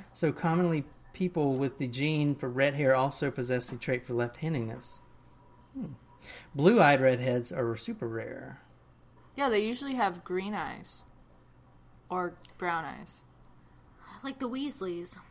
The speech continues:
Speaker 2: Yeah.
Speaker 1: Okay, I want you guys to guess right now, what is the name of this serial killer?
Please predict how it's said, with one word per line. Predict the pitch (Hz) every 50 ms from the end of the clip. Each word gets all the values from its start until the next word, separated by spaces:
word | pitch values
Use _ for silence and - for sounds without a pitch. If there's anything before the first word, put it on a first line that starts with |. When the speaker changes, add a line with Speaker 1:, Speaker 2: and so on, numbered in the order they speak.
| - - - - - - -
Speaker 2:
Yeah. | 311 359 370 339 220 151 - 175 - - - - - - -
Speaker 1:
Okay, | 220 196 214
I | 214 196
want | 208 247 247 -
you | 240
guys | 208 202 185 165
to | 175 147
guess | 143 139 147 - -
right | 147 131 131
now, | 131 131 135 139 139 -
what | 143 123 117 131 151 165 165 185 - - - - - - - - - - - -
is | 127 117 127
the | 123
name | 117 117 117 117 117
of | 113 110
this | 110 -
serial | - - 117 110 113 -
killer? | - - - - - - 131